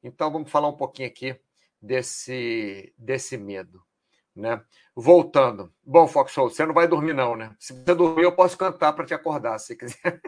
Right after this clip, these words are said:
<laughs> Vamos lá. Falando um pouco do medo, então. Pra que serve o medo? Quando, são as três perguntas mais,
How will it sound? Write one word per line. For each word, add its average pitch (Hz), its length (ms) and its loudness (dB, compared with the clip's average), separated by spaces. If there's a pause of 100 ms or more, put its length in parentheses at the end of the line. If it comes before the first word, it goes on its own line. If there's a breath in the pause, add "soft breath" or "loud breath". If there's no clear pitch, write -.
(140)
<laughs> - 2000 -18
Vamos 147 280 0
lá. 120 240 2 (240 soft breath)
Falando 180 320 8
um - 80 -4
pouco 180 220 2
do 180 80 6
medo, 160 260 4
então. 156 240 -4
Pra - 140 -2
que - 120 -8
serve 151 240 0
o 180 60 -2
medo? 190 420 2 (360)
Quando, 180 300 6
são 170 160 0
as 160 100 0
três 196 240 -2
perguntas 160 640 0
mais, 139 1000 -4